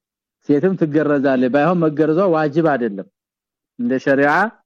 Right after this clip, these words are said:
አንዳንዶች ደግሞ መክረማ ነው፣ ክብር ነው፣ ልቅና ነው ነው የሚሉት። እ፣ ነብዩም ዐለይሂ ሰላቱ ወሰላም አንድ ቡኻሪ ላይ ያለው ነገር ምንድነው? አንድ ገራዝ ሴት ነበረች፣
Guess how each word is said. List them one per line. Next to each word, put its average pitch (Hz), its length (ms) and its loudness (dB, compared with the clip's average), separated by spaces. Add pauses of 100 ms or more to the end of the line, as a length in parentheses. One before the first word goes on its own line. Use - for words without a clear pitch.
(460)
አንዳንዶች 139 460 -4
ደግሞ 170 200 -2
መክረማ 151 440 0 (140)
ነው፣ 113 120 -4 (140)
ክብር 160 380 -2
ነው፣ 139 160 0
ልቅና 143 360 -2 (120)
ነው 131 120 -2
ነው 123 100 -2
የሚሉት። 110 320 -6 (1160)
እ፣ 127 80 -2 (160)
ነብዩም 156 360 2
ዐለይሂ 151 220 2
ሰላቱ 151 160 -2
ወሰላም 165 260 0
አንድ 151 220 0 (280)
ቡኻሪ 147 280 0
ላይ 151 140 2
ያለው 147 260 2
ነገር 151 200 2
ምንድነው? 170 220 2
አንድ 160 200 0
ገራዝ 151 340 0
ሴት 151 200 -6
ነበረች፣ 175 460 -2